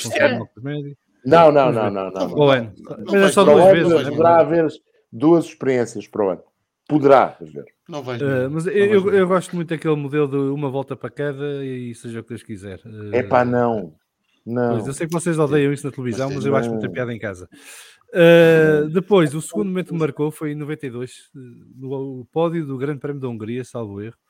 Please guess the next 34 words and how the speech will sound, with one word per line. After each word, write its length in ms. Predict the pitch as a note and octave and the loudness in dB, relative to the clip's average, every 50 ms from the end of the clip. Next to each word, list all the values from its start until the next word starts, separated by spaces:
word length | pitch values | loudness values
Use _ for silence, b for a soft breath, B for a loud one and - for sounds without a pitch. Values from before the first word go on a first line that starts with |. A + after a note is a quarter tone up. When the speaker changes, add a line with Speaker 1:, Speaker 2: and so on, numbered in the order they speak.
| b b b b b b b b b b _ - | b b b b b b b b b b _ -12
Speaker 2:
em 140 | C3+ B2 | -12 -10
que, 340 | - - C#3 C3+ C3 C3 B2+ B2+ | -8 -6 -4 -2 -2 -2 -4 -6
não 60 | C#3+ C#3 | -8 -8
sei 180 | - D#3+ D3+ | -8 -8 -8
se 80 | - - - | -8 -10 -12
se 120 | - C#3 | -6 -2
lembra, 340 | C#3 C#3 C#3 C#3 C#3 C#3+ C#3 B2 | -2 -2 -2 -4 -6 -8 -8 -10
João, 400 | A2 A2 B2 B2 B2+ B2+ B2+ B2 | -10 -8 -6 -6 -4 -6 -8 -10
Pedro, 480 | - A#2+ B2 B2+ A2 A#2 A2+ A#2 A2+ | -10 -8 -8 -8 -8 -10 -12 -14 -12
Vasco, 680 | G#2 A2 A2 A2+ A2 - _ _ A#2 A2 A2 A2 A2 G2 G#2 | -10 -10 -10 -10 -10 -14 _ _ -20 -20 -20 -20 -20 _ -20
Alexandre, 480 | G2+ G2+ F#2+ - - A#2+ A2 A#2 - b b b b b b b - C#3 | -20 -20 -20 -20 -16 -14 -14 -14 -16 b b b b b b b -12 -12
em 80 | B2+ | -8
que 100 | - D3 | -2 2
ele 300 | D3+ D3 D3 D3 C#3+ C#3 | 2 4 4 4 2 0
só 260 | C3 - - D#3 D3 | 0 0 0 0 0
para 160 | C#3 - - D3+ | 0 0 0 0
o 120 | C#3+ C3+ A#2 - _ - | 0 0 -2 -6 _ -12
degrau 300 | C3 B2 C3+ C#3 C3+ B2+ | -8 -4 -2 -2 -2 -4
de 100 | - - | -6 -8
cima, 240 | - C#3+ C#3 C3 | -8 -6 -6 -6
o 60 | B2 A#2 | -6 -6
Mansell 260 | C3 B2+ - - B2+ | -6 -6 -6 -8 -6
ganhou 300 | A#2+ B2+ B2+ C3 B2+ A#2 | -4 -4 -4 -4 -6 -8
a 20 | |
corrida 280 | - - C3+ D3 D3 C3+ | -8 -8 -6 -6 -6 -6
e 20 | |
tinha, 240 | - D3 C#3 C3+ C3+ | -8 -6 -4 -4 -4
e 160 | B2+ A#2+ A#2+ A#2+ | -4 -6 -10 -12
ficou 220 | - C#3 C3+ C#3 | -12 -10 -8 -8
campeão 300 | B2+ C#3 C3+ B2 C3 B2 | -8 -8 -8 -8 -8 -8
do 80 | B2 B2 | -8 -8
mundo, 260 | C#3 D#3 C#3 A#2 G#2+ | -10 -10 -10 -10 -10
ou, 180 | G#2+ G#2 G#2 G#2 G2+ G#2 F#2+ G2 G2 F2 E2+ F2 F#2+ F#2 F2+ | -10 -10 -10 -10 -12 -12 -14 -14 -14 -16 -16 -18 -18 -20 -20
ou 80 | F2+ - | -20 -20